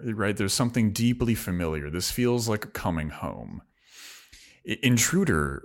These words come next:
was the intrusion of memory. And no specific memory, but the shape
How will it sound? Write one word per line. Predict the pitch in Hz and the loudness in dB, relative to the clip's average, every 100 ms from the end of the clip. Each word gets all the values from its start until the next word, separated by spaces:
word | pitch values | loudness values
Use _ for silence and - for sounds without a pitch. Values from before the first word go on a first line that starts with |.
| - | -8
was | 117 110 113 | -4 2 2
the | 110 107 | 6 6
intrusion | 107 - 110 135 123 113 | 6 4 4 6 6 4
of | 101 82 | 4 2
memory. | 80 76 69 - 58 - _ _ _ _ _ - | 0 0 -2 -6 -14 -16 _ _ _ _ _ 0
And | 120 123 | 4 6
no | 170 | 6
specific | 175 - 170 196 180 - | 4 2 2 2 2 2
memory, | 92 82 78 78 | 2 2 2 0
but | 85 - | -2 -2
the | 90 | 0
shape | - - 113 80 - | 0 0 0 0 -4